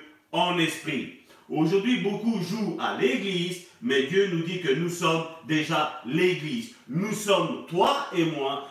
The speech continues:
cet édifice que Dieu a créé depuis déjà, il y a bien longtemps, et qui à un moment donné a dit, « Voilà, c'est ton Salvatore, le huit juillet mille neuf cent septante-quatre, c'est ton jour. Voilà, c'est le jour où tu dois naître. »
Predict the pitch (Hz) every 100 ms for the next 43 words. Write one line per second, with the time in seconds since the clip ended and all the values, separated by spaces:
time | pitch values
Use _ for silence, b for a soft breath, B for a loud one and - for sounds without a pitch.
0 | - 170 165 - 196 196 165 - 170 175
1 | - - B B 170 165 - 180 240 269
2 | 269 - 156 - 151 147 151 151 - -
3 | 113 151 151 160 151 165 156 - - 240
4 | - 240 277 277 196 165 143 131 - B
5 | 113 117 123 147 185 185 151 143 139 120
6 | 120 117 - - - - 156 151 139 165
7 | 147 135 165 - - B 87 107 113 175
8 | 175 156 165 135 131 135 131 123 117 127
9 | 117 139 135 B B - - 190 190 180
10 | 165 160 143 113 - b - 110 143 -
11 | 160 143 143 196 165 160 151 147 139 -
12 | -